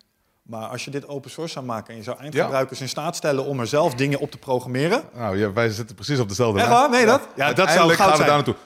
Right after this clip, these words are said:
Speaker 2: Op dit moment zitten we niet. We hebben nu een fulltime, eh, development team, eh, daarop zitten van, eh, van vijf man op dit moment nog maar.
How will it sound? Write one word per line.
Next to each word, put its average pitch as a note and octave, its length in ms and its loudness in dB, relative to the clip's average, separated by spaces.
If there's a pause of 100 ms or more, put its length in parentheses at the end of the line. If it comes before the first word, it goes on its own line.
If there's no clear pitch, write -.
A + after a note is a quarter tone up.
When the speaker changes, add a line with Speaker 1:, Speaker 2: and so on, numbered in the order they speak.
(140)
Speaker 2:
Op G#2 80 -4
dit F#3+ 100 6
moment D#3+ 240 0
zitten B2 200 -4
we C3+ 60 0
niet. F3+ 80 2
We C#3+ 60 2
hebben C3 180 4
nu D3 120 4
een B2 60 2
fulltime, C3 680 0
eh, A#2+ 280 -2
development A#2+ 500 -4
team, A#2+ 300 -6 (320)
eh, A2+ 160 -12
daarop A2 280 0
zitten D3+ 440 -2
van, A#2 320 -6
eh, A2 140 0
van G#2 160 -8
vijf A#2 280 -4
man A#2 180 -2
op B2+ 100 -8
dit C3+ 120 -6
moment C3 200 -8
nog B2+ 120 -10
maar. C3 200 -4